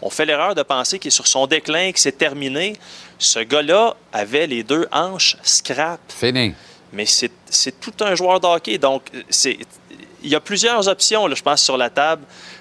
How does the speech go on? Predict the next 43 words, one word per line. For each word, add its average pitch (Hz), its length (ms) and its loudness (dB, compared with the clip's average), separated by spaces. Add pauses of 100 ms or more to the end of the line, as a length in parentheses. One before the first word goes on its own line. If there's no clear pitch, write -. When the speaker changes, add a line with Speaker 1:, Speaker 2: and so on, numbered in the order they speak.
(120)
Speaker 1:
euh, 104 400 2
en 113 100 -2
ce - 80 -2
qui 127 60 0
a 117 80 0
trait 139 120 -2
à 135 60 0
Sean 131 220 2
Monahan. 120 480 0
Mais - 640 -20
il - 20 -10
faut 117 140 -4
pas 185 120 2
oublier 196 220 0
une 190 80 -2
chose. - 680 -2 (240)
Il - 80 -6
a 95 40 -4
vingt-huit 180 500 -6
ans. 226 100 2
Regarde 185 280 0
ce - 120 2
soir, 170 320 0
là. 147 160 -6 (160)
Va 113 80 4
jouer 165 180 2
avec 156 200 0
Slavkovsky 160 680 0
puis - 160 -10
Josh 147 240 2
Anderson. 131 540 -4 (400)
Tu - 100 -2
peux 160 120 0
le 151 60 -4
mettre 185 200 0
n'importe 180 380 0
où. 196 180 0
Ça, - 180 0
ça - 200 2
va 190 180 0
aider 240 180 -4
un 196 100 0
Slavkovsky 127 760 0